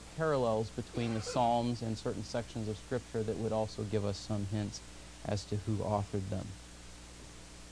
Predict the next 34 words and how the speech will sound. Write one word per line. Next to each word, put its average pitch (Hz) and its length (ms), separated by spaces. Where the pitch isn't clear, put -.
Why 156 180
are 226 140
they 185 160
grouped 135 380
the 120 100
way 110 260
that 107 300
they 104 160
are 101 180
grouped? 110 540
Clearly 135 420
they 117 200
are 110 100
grouped 107 500
bu-, 113 60
according 127 460
to 117 80
these 104 220
five 117 360
books, - 340
and 120 100
I 120 60
think 131 180
we 127 100
certainly 123 460
don't 120 260
want 120 220
to - 80
lose 110 280
sight 107 400
of 101 180
that. 98 260
But, 147 300
uh, 113 500